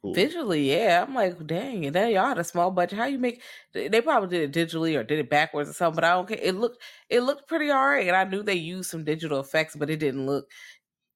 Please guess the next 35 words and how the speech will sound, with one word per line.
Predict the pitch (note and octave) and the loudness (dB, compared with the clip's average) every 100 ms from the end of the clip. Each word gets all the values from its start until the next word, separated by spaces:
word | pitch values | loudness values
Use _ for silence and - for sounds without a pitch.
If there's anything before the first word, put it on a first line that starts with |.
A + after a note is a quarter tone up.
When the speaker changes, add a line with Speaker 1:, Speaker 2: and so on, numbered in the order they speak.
| - | -8
Speaker 2:
you | F#3 C4+ | 0 0
can | C#4 A#3 | 0 -4
still | - A#3+ A3+ | -2 0 0
do | F#3+ | -2
some | G3 E3 | -6 -4
low | D#3+ D#3 | -2 0
budget | D3+ D3 - | 0 0 -4
shit. | - C3+ | -4 -2
That's | C3 F#3 F#3 | 2 0 0
what | D3 | -2
it | |
lets, | C#3 D3 | 0 -2
'cause | - D3+ | -4 -4
the | C#3+ | -4
room | C#3+ E3+ F3+ | -2 -2 -4
looked | - | -4
like | E3 | -6
it's | C#3 C3 | -6 -4
windy, | C#3+ D#3+ D#3 | -2 -2 -2
like, | D3+ C3 - - - _ | 0 0 -2 -16 -20 _
it's | - D#3 C#3+ | -4 -4 0
giving | D#3+ D#3 D3 | 0 0 -2
this | C#3+ | -4
big | C3+ D#3 C#3+ | -2 0 0
effect, | - D#3 C#3 | 0 0 0
like | F#2+ | -2
Speaker 1:
Yeah. | |
Speaker 2:
the | G#2+ | -4
house | C#3 D3 D3 | -2 0 0
is | C#3+ | -4
shaking | - C#3+ C#3+ C3 | -4 -4 -4 -4
and | C#3 | -4
shit | - D3+ | -4 -2
or | C3 | -2
whatever, | C3+ D3 C#3 C#3 | 0 2 2 -2